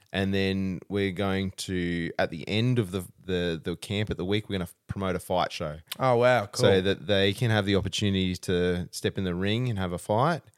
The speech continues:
Speaker 2: Yes.
Speaker 1: Um, these are gonna be people with martial arts experience.
Speaker 2: Yes.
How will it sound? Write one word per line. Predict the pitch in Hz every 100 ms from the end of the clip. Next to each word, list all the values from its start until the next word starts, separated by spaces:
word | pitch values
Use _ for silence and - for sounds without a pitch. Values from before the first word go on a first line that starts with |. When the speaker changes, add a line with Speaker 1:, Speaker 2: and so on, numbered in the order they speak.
| -
Speaker 2:
Yes. | 107 95 -
Speaker 1:
Um, | 95 90 90 90 90
these | 123 110
are |
gonna | 117 113
be | 104
people | 120 101 92
with | 95 -
martial | 92 92 - 92
arts | 90 -
experience. | 82 - 98 101 135 - -
Speaker 2:
Yes. | 113 107